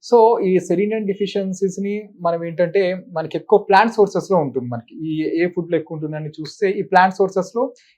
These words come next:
ఈ గ్రీన్స్ లో ఎక్కువగా ఉంటుంది అన్నమాట. ఈ గ్రీన్స్ తీసుకోవడం ఒకటి and ఈ వెజిటబుల్స్ తీసుకోవడం వల్ల మనం ఈ సెలీనియం డెఫిషియన్సీ నుంచి బయటపడవచ్చు. అలానే ఎక్కువగా ప్రాబ్లం ఉంటే ఈ సెలీనియం సప్లిమెంట్స్ కూడా మనకి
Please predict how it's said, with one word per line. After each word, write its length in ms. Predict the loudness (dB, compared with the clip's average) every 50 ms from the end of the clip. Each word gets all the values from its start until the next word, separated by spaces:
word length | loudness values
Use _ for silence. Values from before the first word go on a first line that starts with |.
| _ -4
ఈ 120 | -4 -2 0
గ్రీన్స్ 280 | 0 0 0 2 2
లో 60 | 0 0
ఎక్కువగా 300 | 2 2 2 2 2 2
ఉంటుంది 280 | 2 0 -4 -8 -8
అన్నమాట. 140 | -8 -8 -6 -6
ఈ 140 | -6 -6 -6 -4
గ్రీన్స్ 280 | -4 -2 -2 -2 -4
తీసుకోవడం 380 | -8 -10 -4 -2 -2 0 0 -2
ఒకటి 380 | -4 -4 -4 -4 -4 -4 -6 -6 -6 -6
and 160 | -6 -6 -6 -6
ఈ 100 | -4 -4
వెజిటబుల్స్ 460 | -2 -4 -4 -4 -6 -6 -6 -8 -8 -10
తీసుకోవడం 460 | -12 -12 -4 -2 0 0 0 0 0
వల్ల 220 | 0 0 0 0
మనం 260 | 0 -2 -4 -4 -4
ఈ 60 | -6 -6
సెలీనియం 520 | -4 -2 -2 0 0 -2 -2 -4 -6 -4
డెఫిషియన్సీ 520 | -6 -6 -6 -8 -12 -14 -14 -12 -12 -12
నుంచి 320 | -12 -12 -12 -12 -12 -14 -14 _ _ _ _ _ _ _ 6
బయటపడవచ్చు. 580 | 6 6 6 4 2 0 -2 -4 -6 -12 -18 -20 _ _ _ _ _ 2
అలానే 320 | 4 4 4 4 2 0
ఎక్కువగా 440 | 0 0 0 0 0 2 4 4 2
ప్రాబ్లం 380 | 4 6 6 6 6 4 2 -4
ఉంటే 360 | -6 -4 -2 -2 -2 0 -2 -4
ఈ 80 | -8
సెలీనియం 420 | -4 -4 -4 -4 -4 -6 -8 -8 -6
సప్లిమెంట్స్ 520 | -4 -4 -4 -4 -6 -6 -6 -8 -8 -8
కూడా 220 | -2 0 2 2
మనకి 720 | 2 0 -2 -4 -6 -6 -6 -6 -6 -4 -4 -6 -6 -8 -12